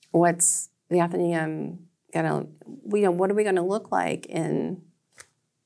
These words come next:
we can speculate how many years, but I think it's important that something is happening, right? Even if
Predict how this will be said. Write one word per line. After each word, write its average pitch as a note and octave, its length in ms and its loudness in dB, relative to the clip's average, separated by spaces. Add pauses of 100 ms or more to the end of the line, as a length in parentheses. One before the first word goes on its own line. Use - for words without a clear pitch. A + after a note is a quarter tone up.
(1200)
we D3+ 120 0
can - 140 0
speculate - 580 -4
how D#3+ 140 -6
many D#3+ 240 -2
years, - 500 -2
but - 380 -6 (800)
I G3 60 4
think G#3+ 160 2
it's - 180 2
important E3+ 1200 0
that D#3 380 2 (1600)
something F#3 840 4
is - 180 0
happening, - 800 -8 (180)
right? E3+ 380 0
Even E3+ 380 4
if - 540 -2